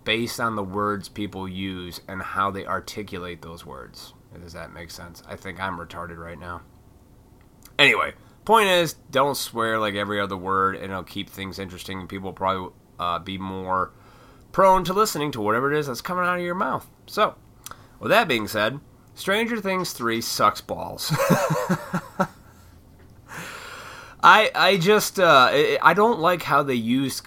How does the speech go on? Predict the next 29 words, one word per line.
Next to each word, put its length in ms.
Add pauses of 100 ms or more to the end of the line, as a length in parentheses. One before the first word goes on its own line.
(340)
like, 260
with 220
Stranger 540
Things, 280 (100)
the, 100
the 100
whole 180
point 260
of 60
this 200
rant 300 (560)
is 140
that 320 (180)
they 420 (300)
do 220
the, 160 (640)
the, 400 (200)
the, 320 (160)
like, 160
just 300 (160)
the, 120 (140)
the 100 (140)
comedy 640
tone 420
of, 160
like, 200
everything's 540
a 40
joke 540